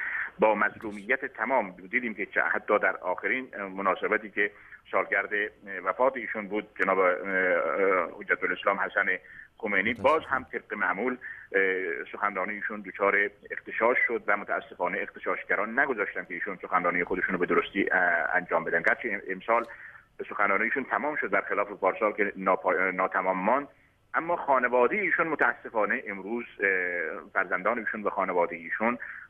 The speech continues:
Speaker 1: واقعاً امروز مظلومن در، اه، جامعه
Speaker 2: واقعاً
Speaker 1: ما.
Speaker 2: مظلومن.
Speaker 1: با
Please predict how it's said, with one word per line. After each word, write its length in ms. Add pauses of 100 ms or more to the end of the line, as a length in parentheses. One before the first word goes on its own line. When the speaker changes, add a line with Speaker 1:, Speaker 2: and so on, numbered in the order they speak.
Speaker 1:
واقعاً 260
امروز 360
مظلومن 520
در، 160
اه، 480
جامعه 320
Speaker 2:
واقعاً 160
Speaker 1:
ما. 140
Speaker 2:
مظلومن. 260
Speaker 1:
با 140